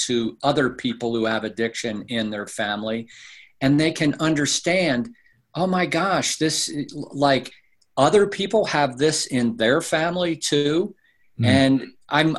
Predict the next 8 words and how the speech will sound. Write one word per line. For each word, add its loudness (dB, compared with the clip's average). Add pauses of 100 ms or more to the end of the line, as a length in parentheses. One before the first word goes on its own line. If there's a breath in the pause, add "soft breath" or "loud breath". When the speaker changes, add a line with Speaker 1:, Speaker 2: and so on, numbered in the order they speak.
Speaker 1:
I 4
mean, 2
the 2
statistics -2
are 0
staggering. -2 (500 soft breath)
You -6
know, 0